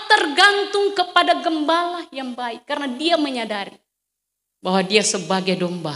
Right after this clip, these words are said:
begitu lemah. Begitu gampang jatuh, begitu gampang salah,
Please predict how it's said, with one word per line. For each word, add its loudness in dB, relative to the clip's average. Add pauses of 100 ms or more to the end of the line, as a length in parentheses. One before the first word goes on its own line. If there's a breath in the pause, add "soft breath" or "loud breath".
(260)
begitu -4
lemah. -8 (960)
Begitu 2
gampang 4
jatuh, -10
begitu 0
gampang 2
salah, -4